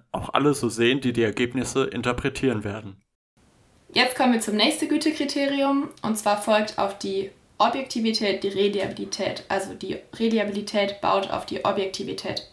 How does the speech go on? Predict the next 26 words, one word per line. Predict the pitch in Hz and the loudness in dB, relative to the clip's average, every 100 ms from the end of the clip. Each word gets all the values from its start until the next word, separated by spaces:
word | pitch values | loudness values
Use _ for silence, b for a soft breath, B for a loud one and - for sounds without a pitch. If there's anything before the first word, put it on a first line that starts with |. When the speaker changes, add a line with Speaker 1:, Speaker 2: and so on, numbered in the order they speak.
| - | -2
Speaker 2:
auf. | - - - B B B B B | -2 -2 -8 B B B B B
Und | 220 | 0
die | 214 | 2
Reliabilität | 214 208 202 202 196 269 269 - - | 2 2 2 0 0 2 4 2 -4
besagt, | 202 190 220 262 - b b b | 0 4 4 4 -4 b b b
dass | 214 214 - | -2 -2 -2
wir, | 202 202 196 - | 0 2 2 2
ähm, | - 180 185 190 - - | 0 0 -2 -8 -12 -6
ja, | - - - | 0 0 0
schauen | - 233 254 269 | 2 4 6 4
wollen, | 233 233 233 | 4 6 6
wie | 220 | 4
genau | 214 202 185 214 277 - | 2 4 4 6 6 4
oder | 190 | 0
präzise | 190 185 - 233 240 202 | -4 -6 -2 0 0 0
unser | 214 202 | 0 0
Test | - 208 - | -2 -2 0
das | 165 214 | 0 2
misst, | 226 220 220 B B B - | 2 2 2 B B B 0
was | 202 208 | 2 2
er | 190 | -4
zu | 202 | -2
messen | 190 190 214 | -2 -2 -6
vorgibt. | - 180 185 185 - - - b b b _ - | -4 0 0 0 -8 -10 -16 b b b _ -4
Und | 202 190 208 220 - | -2 -2 -4 -4 -2
ja, | 220 | 0